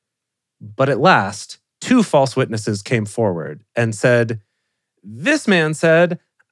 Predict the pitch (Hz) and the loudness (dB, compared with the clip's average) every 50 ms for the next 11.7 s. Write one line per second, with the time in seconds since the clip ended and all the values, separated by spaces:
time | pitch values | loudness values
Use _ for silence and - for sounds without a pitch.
0 | - - 202 262 269 220 165 156 170 196 214 208 254 247 - - 185 151 139 139 | -2 0 2 4 4 2 2 2 2 2 2 4 2 2 2 2 0 0 0 -2
1 | 117 - - 190 220 233 208 165 143 - 180 202 208 233 240 247 240 226 214 240 | -4 0 2 4 4 4 4 2 2 2 0 0 2 4 4 4 4 2 2 4
2 | 233 214 180 160 156 151 - - 147 143 127 143 127 175 180 202 220 214 214 175 | 4 6 6 6 4 2 0 -2 -4 -2 -2 -4 0 2 4 4 4 4 2 0
3 | - 139 135 127 - 202 233 262 233 202 147 110 95 92 80 78 - - - - | 0 -4 -4 -2 -2 0 0 2 4 4 2 2 0 -2 -6 -8 -12 -14 -16 -18
4 | - _ _ _ _ _ _ _ _ _ _ _ _ _ _ _ _ _ - 104 | -20 _ _ _ _ _ _ _ _ _ _ _ _ _ _ _ _ _ -10 -8
5 | - 104 147 139 123 113 - 117 101 - - - 113 107 117 107 98 - _ _ | -4 0 0 0 0 0 -2 -4 -4 -4 -4 -2 0 2 2 2 2 -2 _ _
6 | _ - 113 110 104 98 92 - - 160 147 139 120 113 107 113 107 101 98 98 | _ -6 -4 -2 -2 -4 -4 -2 2 2 2 2 2 -2 0 0 0 0 -2 -4
7 | 92 95 _ _ _ _ _ _ _ _ _ - - 117 104 113 120 117 117 110 | -6 -10 _ _ _ _ _ _ _ _ _ -4 -4 -2 0 0 2 2 2 2
8 | 101 98 101 101 120 127 - 202 220 170 135 - _ _ _ _ _ _ _ _ | 2 2 0 -2 -2 0 2 2 2 2 2 -2 _ _ _ _ _ _ _ _
9 | - 269 277 208 156 131 113 104 123 117 95 - - - - _ _ - 139 131 | 2 4 4 4 4 0 0 0 0 0 0 -2 -8 -16 -20 _ _ 0 0 0
10 | 123 98 104 110 135 127 117 101 101 - 135 113 107 - 120 107 117 113 107 104 | 0 0 -2 -2 0 0 0 0 -2 -2 -2 -2 0 -2 -2 0 2 2 2 2
11 | 104 101 110 101 92 - - - 98 92 90 87 90 95 | 2 0 0 -2 -2 -4 -6 -4 -4 -2 -4 -4 -8 -10